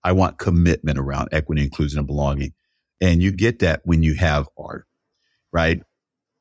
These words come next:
When you make it a check the box and those kinds of things, it's, it, it is, it's, it's compliance, not commitment. And, uh,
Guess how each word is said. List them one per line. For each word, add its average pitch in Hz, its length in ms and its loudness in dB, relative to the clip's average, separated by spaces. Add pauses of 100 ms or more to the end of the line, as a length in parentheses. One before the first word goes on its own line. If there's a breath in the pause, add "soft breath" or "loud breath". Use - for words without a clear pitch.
(340)
When 90 220 4
you 90 160 4
make 92 300 2
it - 140 0
a 90 140 2
check 95 320 -2
the 87 80 -4
box 80 500 -2
and 80 100 0
those 82 200 2
kinds 82 240 0
of 76 120 -4
things, 76 460 0
it's, 98 300 -2
it, 98 240 0
it 98 160 2
is, 76 420 0
it's, 82 240 0
it's 87 160 -2
compliance, 73 680 -4
not 76 220 -4
commitment. 71 480 -6 (480 loud breath)
And, 76 340 2
uh, 73 280 0